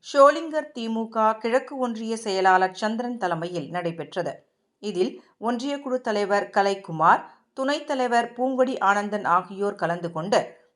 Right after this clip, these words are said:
புதிய இரண்டு வகுப்பறை கட்டிடத்தை ரிப்பன் வெட்டி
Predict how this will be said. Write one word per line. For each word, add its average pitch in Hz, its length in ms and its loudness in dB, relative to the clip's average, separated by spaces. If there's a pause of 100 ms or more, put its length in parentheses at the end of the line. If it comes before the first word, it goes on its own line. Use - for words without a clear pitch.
(120)
புதிய 285 520 0
இரண்டு 247 480 2
வகுப்பறை 214 520 -2
கட்டிடத்தை 175 600 -2 (440)
ரிப்பன் 262 400 -2
வெட்டி 180 340 -2